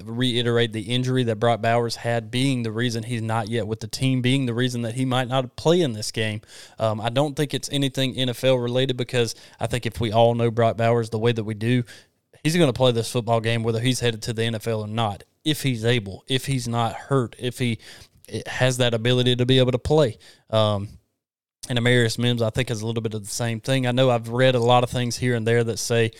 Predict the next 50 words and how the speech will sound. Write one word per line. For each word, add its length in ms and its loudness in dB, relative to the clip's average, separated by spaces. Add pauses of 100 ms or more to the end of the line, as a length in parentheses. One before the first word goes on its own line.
(240)
you 100 -4
know, 100 0
they'll 160 2
be 100 -2
traveling 500 0
separately 580 -2
from 260 -4
the 80 -6
team 320 -2
when 80 -4
they 80 -6
get 180 -8
down 240 -2
here. 240 -2 (240)
We'll 140 -2
see 400 0
if 120 0
they 180 -2
end 120 -2
up 100 -4
playing 400 -2
or 120 -10
not. 360 0
I 40 -6
know 120 -4
Hartley 380 0
even 300 -4
mentioned 360 -4
that 260 -2 (300)
as 140 -2
far 200 4
as 60 -4
Bowers 440 2
goes, 420 0
is 260 -8
if 160 -4
he 160 0
can 200 -4
play, 380 2
if 100 0
he's 140 -4
healthy 300 0
enough 280 0
to 80 -6
play, 240 0
he'll 180 -2
play. 460 0 (340)
Um, 420 -2
but 200 -6
again, 320 -4